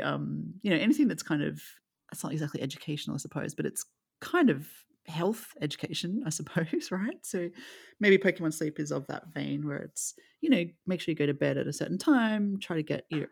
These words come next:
eight to ten hours sleep, depending on your age. And, um, I don't, I can't see how a phone app would monitor how well you sleep because it's not like it's monitoring your heartbeat or anything, but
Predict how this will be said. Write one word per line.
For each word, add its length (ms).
eight 240
to 80
ten 160
hours 180
sleep, 200
depending 280
on 60
your 120
age. 400
And, 380
um, 320
I 60
don't, 200
I 160
can't 260
see 80
how 140
a 60
phone 340
app 320
would 160
monitor 420
how 160
well 220
you 160
sleep 300
because 200
it's 100
not 100
like 180
it's 340
monitoring 400
your 80
heartbeat 380
or 60
anything, 360
but 160